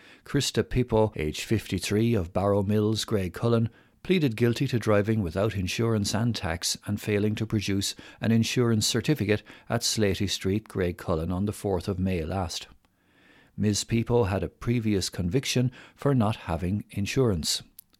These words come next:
Defending solicitor Joe Farrell said his client had been assisting a friend on the day and there had been good intentions behind driving.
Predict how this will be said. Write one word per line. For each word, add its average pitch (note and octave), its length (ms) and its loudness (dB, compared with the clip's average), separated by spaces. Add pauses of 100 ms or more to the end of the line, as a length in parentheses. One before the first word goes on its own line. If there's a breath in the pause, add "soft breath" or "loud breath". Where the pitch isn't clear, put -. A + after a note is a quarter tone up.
(440 soft breath)
Defending C#3 420 4
solicitor C3 580 2
Joe G#2+ 240 2
Farrell E2+ 480 -2
said F#2+ 220 -2
his D#2 160 -6
client G2+ 420 -2
had F#2+ 160 -6
been F2+ 160 -2
assisting A2 500 -2
a F#2 60 -2
friend B2 400 0
on E2 140 -2
the D#2 100 -6
day E2 280 -4 (360 loud breath)
and G#2 160 0
there A2+ 180 4
had G2+ 220 -2
been A2 260 2
good D3 200 2
intentions B2 680 0
behind F2+ 440 -2
driving. G2 500 0